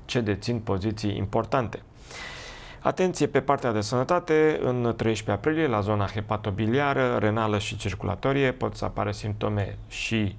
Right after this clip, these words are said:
ușoare dezechilibre. În cincisprezece aprilie, atenție la zona lombară și toracală, pot apare probleme de,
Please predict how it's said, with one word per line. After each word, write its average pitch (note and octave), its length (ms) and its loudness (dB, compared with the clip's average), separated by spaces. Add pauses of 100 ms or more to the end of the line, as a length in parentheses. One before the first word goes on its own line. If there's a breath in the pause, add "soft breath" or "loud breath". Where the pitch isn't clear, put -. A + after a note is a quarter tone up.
ușoare G#2+ 340 0
dezechilibre. A2 760 0 (500 loud breath)
În D#3+ 280 4
cincisprezece B2+ 560 2
aprilie, G#2+ 340 0
atenție G#2 360 0
la G2+ 140 2
zona G2+ 240 0
lombară B2+ 500 2 (260 loud breath)
și - 220 -2
toracală, A#2 520 2
pot A#2 260 -2
apare G#2+ 400 0
probleme G#2+ 460 0 (280 loud breath)
de, A2+ 400 4